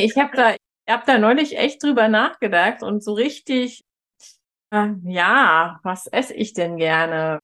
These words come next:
Ich esse gerne glutenfreie Pasta mit Meeresfrüchten zum Beispiel. Das ist eine Sache, die ich sehr gerne esse.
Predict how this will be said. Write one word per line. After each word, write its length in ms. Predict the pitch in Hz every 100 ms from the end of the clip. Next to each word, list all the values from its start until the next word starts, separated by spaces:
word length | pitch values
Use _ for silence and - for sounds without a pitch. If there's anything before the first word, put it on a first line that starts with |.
| _ _ _ _
Ich 240 | - 190 -
esse 300 | 190 - 196
gerne 580 | 175 180 226 233 226 208
glutenfreie 800 | 208 208 226 247 254 220 202
Pasta 400 | 202 254 254 233
mit 160 | 208 190
Meeresfrüchten 760 | 208 233 220 - 170 165 - 160
zum 200 | 165 160
Beispiel. 760 | 156 175 - 165 160 165 - _ _ _ _
Das 200 | 202 196
ist 160 | 208 -
eine 260 | - 175 180
Sache, 280 | 175 180 175
die 140 | 185
ich 120 | 190
sehr 320 | 185 180 196
gerne 400 | 190 139 139 143
esse. 460 | - - 165 180 180